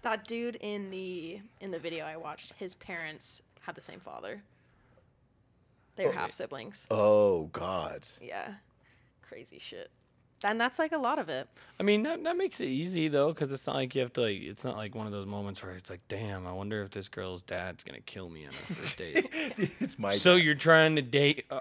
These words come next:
Speaker 3: my daughter slash your sister.
Speaker 2: Y-, uh, <laughs> son. <laughs>
Speaker 1: God.
Speaker 2: Yeah, yeah. Could you imagine, like, prom, like, showing up, he pulls out a shotgun. It was like, it's
Speaker 1: He's
Speaker 2: like,
Speaker 1: like, "Oh, wait, you're my son, too." <laughs>
Speaker 2: <laughs> Yeah.
Speaker 3: He's like,
Speaker 2: Oh,
Speaker 3: "Son, I
Speaker 2: almost
Speaker 3: found
Speaker 2: got
Speaker 3: this in
Speaker 2: you.
Speaker 3: your room."
Speaker 2: <laughs> Yeah.
Speaker 1: "Bring her back before ten."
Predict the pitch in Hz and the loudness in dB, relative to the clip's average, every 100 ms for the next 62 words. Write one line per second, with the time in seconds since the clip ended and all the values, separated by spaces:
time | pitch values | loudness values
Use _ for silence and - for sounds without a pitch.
0 | - 139 143 131 123 123 123 123 123 - | -6 -2 2 2 4 6 6 4 0 0
1 | 110 107 - 104 104 - 95 - 78 - | 0 0 -4 -6 -4 -4 -8 -10 -10 -8
2 | 151 147 127 101 - 90 - 90 - 82 | -2 0 0 -2 -4 -4 -4 -2 2 0
3 | 69 65 _ - 175 - 220 - - - | 0 -10 _ -4 -2 -2 -4 -8 -8 0
4 | 147 - 143 135 101 107 120 127 117 120 | 0 4 4 6 4 0 2 4 4 2
5 | 95 - - 98 90 92 104 - 92 - | 0 0 0 4 4 2 0 -2 -2 2
6 | 110 95 95 95 95 95 95 87 - 85 | 4 6 4 2 -4 -2 0 0 -2 -4
7 | - 95 101 _ _ - - 92 87 82 | -4 -6 -6 _ _ -20 -12 -4 -2 -2
8 | - - - 269 262 262 285 320 302 285 | -6 -14 -12 -6 -4 -2 0 0 0 0
9 | 302 294 349 311 - 269 277 - - 269 | -2 0 0 0 0 2 4 4 4 4
10 | 190 - 170 143 120 196 196 123 175 156 | 4 4 2 2 -2 -6 -2 6 6 10
11 | 170 175 160 151 156 151 160 156 143 131 | 12 12 12 10 10 10 8 6 8 8
12 | 120 110 - - - 190 185 170 135 101 | 6 4 0 0 2 4 2 -2 -2 -4
13 | - - 247 302 339 311 - 254 - 277 | -6 0 2 2 4 4 2 -2 -4 -4
14 | - 330 240 | 2 2 2